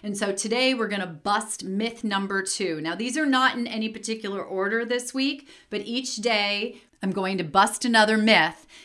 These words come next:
Yesterday, I busted the myth that divorce is always war, that it's always going to be a contentious process. If you didn't listen to that one, back up and go listen to yesterday's.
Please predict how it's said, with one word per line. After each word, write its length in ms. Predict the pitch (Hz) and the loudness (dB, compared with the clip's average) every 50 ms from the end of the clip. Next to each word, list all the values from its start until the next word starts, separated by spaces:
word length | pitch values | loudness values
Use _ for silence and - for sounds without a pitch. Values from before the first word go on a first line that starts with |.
| - - | -16 -4
Yesterday, 680 | 180 196 226 254 254 - - 285 262 254 247 233 233 233 | 2 4 4 4 4 2 0 2 4 4 4 4 2 2
I 200 | - 208 190 185 | 0 0 -2 -2
busted 580 | 180 156 202 208 220 220 - - 247 226 196 | -2 -2 0 0 0 0 -2 -4 -4 -4 -2
the 40 | 220 | -2
myth 360 | 214 202 196 185 190 190 - | -2 -2 0 -2 -2 -4 -4
that 180 | 202 185 180 - | -4 -4 -4 -4
divorce 540 | 202 190 185 185 190 185 190 196 196 - - | -6 -6 -4 -2 -2 -2 -2 -2 -4 -4 -4
is 260 | 196 185 185 180 - - | -4 -4 -4 -4 -6 -6
always 640 | - 185 175 180 185 175 180 185 180 170 170 165 175 - - | -2 0 2 2 2 0 0 -2 -2 -2 -2 -4 -6 -10 -10
war, 480 | 175 160 156 160 165 156 151 143 139 | -8 -6 -4 -4 -4 -4 -4 -6 -8
that 180 | 143 156 165 156 | -8 -8 -6 -6
it's 160 | 165 165 - - | -6 -6 -4 0
always 320 | 196 196 190 202 196 190 | 0 2 4 4 2 2
going 300 | - 202 190 180 180 175 | 0 -4 -6 -4 -4 -4
to 60 | 170 170 | -6 -6
be 180 | 170 170 165 | -6 -4 -4
a 60 | 165 | -4
contentious 600 | 165 - 185 170 - 180 165 165 165 - 170 156 - | -6 -8 -10 -8 -4 -4 -2 -2 -4 -6 -8 -10 -8
process. 560 | - - 190 170 - 196 - 277 294 349 415 - - - - - _ | -4 0 2 2 2 0 0 0 0 0 -2 -4 -10 -16 -20 -20 _
If 80 | _ - | _ -8
you 60 | 190 | -4
didn't 280 | 185 202 196 202 196 202 | -2 0 0 0 0 -2
listen 300 | 208 208 202 202 214 196 | -2 -4 -2 -2 -4 -4
to 80 | 190 | 0
that 260 | 190 190 190 190 190 202 | 4 6 6 6 6 4
one, 200 | 220 220 220 214 | 2 0 0 2
back 340 | 208 185 175 180 185 - | 4 6 6 6 6 4
up 180 | 202 208 214 214 | 0 -2 -2 -2
and 140 | 233 196 175 | -4 -4 -2
go 100 | 190 185 | -2 -2
listen 380 | 170 180 190 185 - 202 180 180 | -2 -4 -6 -6 -6 -8 -8 -8
to 180 | - - - 196 | -8 -8 -8 -8
yesterday's. 960 | 180 180 170 170 175 202 269 262 - - 208 185 175 160 156 156 160 156 | -8 -6 -2 0 2 2 2 0 -4 -4 -2 0 0 0 0 0 -2 -6